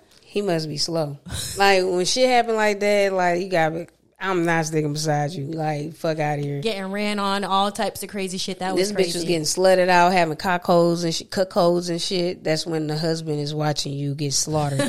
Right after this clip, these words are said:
Speaker 2: <laughs>
Speaker 1: Um, if you didn't know what that is. But, um, yeah, man, what's the next
Speaker 2: Those baby
Speaker 1: topic?
Speaker 2: ears. <laughs>
Speaker 1: What's the next topic? I low-key wanna wrap this shit up. We ain't gotta go no full hour, but
Speaker 2: What?
Speaker 1: we can
Speaker 2: Okay. Um, all
Speaker 1: I'm
Speaker 2: right.
Speaker 1: hot than a motherfucker,
Speaker 2: You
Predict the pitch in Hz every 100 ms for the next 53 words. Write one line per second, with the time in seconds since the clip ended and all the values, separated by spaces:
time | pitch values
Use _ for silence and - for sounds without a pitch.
0 | 311 339 330 - 208 175 165 156 165 156
1 | 156 151 151 143 139 156 147 143 147 165
2 | 165 180 180 170 160 175 190 233 247 220
3 | 208 208 285 247 196 196 175 160 156 151
4 | 175 170 175 - - 285 - - - 196
5 | 196 175 160 160 151 165 698 - - -
6 | - - 285 262 240 269 226 190 175 170
7 | 165 160 - 165 160 160 202 196 180 165
8 | 160 156 151 160 160 156 156 147 143 156
9 | - - 165 269 240 208 233 - 214 214
10 | 208 214 - 180 196 175 160 160 147 147
11 | 170 147 - 156 254